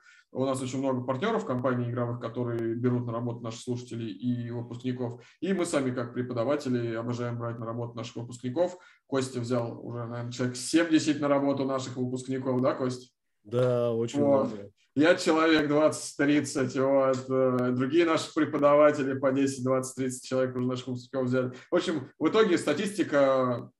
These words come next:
Speaker 1: в, в, в геймдеве очень любят аналитику и статистику. Статистика такая, что семьдесят, семьдесят-семьдесят пять, в зависимости от потока слушателей, они либо во время обучения, либо по итогам обучения трудоустраиваются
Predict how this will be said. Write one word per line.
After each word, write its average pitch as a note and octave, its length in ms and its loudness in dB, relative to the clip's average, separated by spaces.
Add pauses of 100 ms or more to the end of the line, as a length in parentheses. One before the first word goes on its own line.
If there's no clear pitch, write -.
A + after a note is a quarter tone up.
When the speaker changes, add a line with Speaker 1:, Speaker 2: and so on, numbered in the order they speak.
(200)
Speaker 1:
в, C3 60 -12
в, D#3+ 680 -4
в D3+ 40 -2
геймдеве F3+ 320 4
очень D3+ 160 0
любят D#3 200 2
аналитику C#3+ 400 2
и - 20 0
статистику. B2+ 540 -4
Статистика F3+ 500 -2
такая, C#3 440 0 (180)
что C#3 720 2
семьдесят, D#3 720 0 (260)
семьдесят-семьдесят D3 1040 0
пять, C3 200 2
в B2 40 -8
зависимости B2 440 -2
от A#2+ 140 -4
потока B2+ 540 -4 (180)
слушателей, C3+ 800 2
они C#3 260 0
либо C3+ 220 0
во C3+ 120 2
время F#3+ 300 4
обучения, C3 400 0
либо B2+ 260 2
по C3 140 0
итогам B2+ 340 0
обучения C3 400 -2
трудоустраиваются B2 920 -2